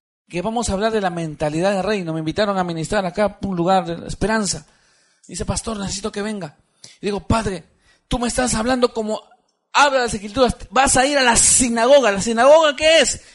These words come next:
Es un lugar donde se reúne la gente para escuchar la palabra. Ese es un lugar, es una sinagoga. Es una casa donde va la gente, estaba el escriba, el sacerdote y ministraba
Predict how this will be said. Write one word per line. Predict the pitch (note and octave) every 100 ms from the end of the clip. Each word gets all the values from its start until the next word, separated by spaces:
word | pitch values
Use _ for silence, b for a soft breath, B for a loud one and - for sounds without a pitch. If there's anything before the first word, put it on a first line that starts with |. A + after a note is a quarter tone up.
| B
Es | D#4+ -
un | F#4+
lugar | E4 D4 E4 B3 D#4 - _ _ _ _ _
donde | - A#3+ A#3
se | B3
reúne | A3 A3+ D#4 E4+
la | D4+
gente | A#3+ A#3 A3 C4+ - _ _ _ _ _ _ _ -
para | G3+
escuchar | G#3+ G3+ B3+
la | A#3
palabra. | A3+ C4 G#4+ G4 G3 - _ _ _ _ -
Ese | C#4 D#4
es |
un | E4+
lugar, | F#4 G#4+ G#4+
es | C4
una | C#4+
sinagoga. | C4 C4+ C#4+ G4+ F#4+ F3+ - b b
Es | -
una | B3 B3 -
casa | C4+ D4+ E4 E4+
donde | C4 G3
va | G3
la | F#3
gente, | F3 C4 E4+ E4+ F4 E4+ B B
estaba | F#3 - A3+ G#3+
el | G#3
escriba, | - - A#3+ D4+ D#4+ C#4+
el |
sacerdote | A3+ G3+ G3+ F#3 A3 D4 D4+
y | D4
ministraba | D#4 F4 - -